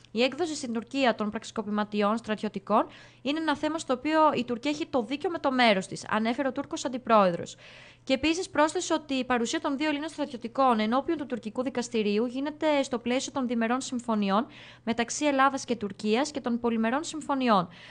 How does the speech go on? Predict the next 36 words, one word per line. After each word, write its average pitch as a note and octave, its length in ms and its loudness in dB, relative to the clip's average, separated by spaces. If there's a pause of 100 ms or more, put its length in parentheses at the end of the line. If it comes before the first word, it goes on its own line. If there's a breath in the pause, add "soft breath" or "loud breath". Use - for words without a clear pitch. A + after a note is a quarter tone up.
(140 loud breath)
Ανέφερε C#4+ 320 2
ωστόσο D4+ 320 2
ότι D#4 160 -2
η C4 40 4
Ελλάδα A3 640 6
έχει C#4 180 -2
την C#4+ 120 -4
υποχρέωση A#3+ 640 -2
να D#4 140 -4
πράξει, C4+ 580 -2
ε, B3+ 140 -2
τα C4+ 120 2
απαραίτητα. B3 680 4 (380 loud breath)
«Πρόκειται B3+ 300 2
για C4 120 4
δύο C4 160 -2
διαφορετικά C#4 520 0
πράγματα. G3+ 640 4
Πιστεύουμε C4 420 -4
ότι B3+ 100 -4
είναι C#4 140 -2
σωστό B3+ 340 -2
να B3 100 0
εκπληρωθούν. A3 680 0 (320 loud breath)
Πιστεύουμε C4+ 440 0
ότι B3+ 140 -4
το A#3 100 -2
να A3 100 2
γύρεται C4+ 380 -2
θέμα C4+ 320 2
ανταλλαγής A3+ 680 0
αποδυναμώνει A#3 680 0
το C#4+ 100 -2
αίτημα A#3+ 240 0
της G#3+ 140 -8
Τουρκίας G#3+ 560 0